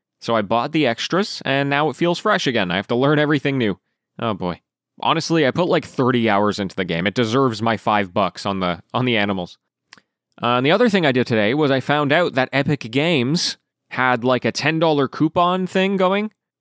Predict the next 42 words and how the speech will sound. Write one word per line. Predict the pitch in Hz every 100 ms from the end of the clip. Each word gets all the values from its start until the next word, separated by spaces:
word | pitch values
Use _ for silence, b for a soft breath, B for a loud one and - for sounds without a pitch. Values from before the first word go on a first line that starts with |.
| -
if | 143 127
you | 139
just | 127 147 -
signed | - - 123 139 135
up | 127
to | -
their | 120 113
newsletter. | 113 113 104 101 107 _ _ _
So | - 117
you |
can | 117
go | 156
to | 170
Epic | 160 147
Games, | 131 143 127
you | 117
can | 113
sign | - 139
up | 143
for | 135
the | 127
newsletter, | 127 123 123 120
and | 110
they'll | 101
just | 104 -
send | 123 131
you | 131
a | 120
coupon. | 127 107 87 78 _ _ _
For, | - - -
it's, | 98
like, | 110
free | - 131 135
money. | 123 123 92 _ _ _ _
It's | 113
not | 143 165
free | 135
money, | 110 95 101
'cause | 110
you, | 110 113
you, | - 107
it, | 113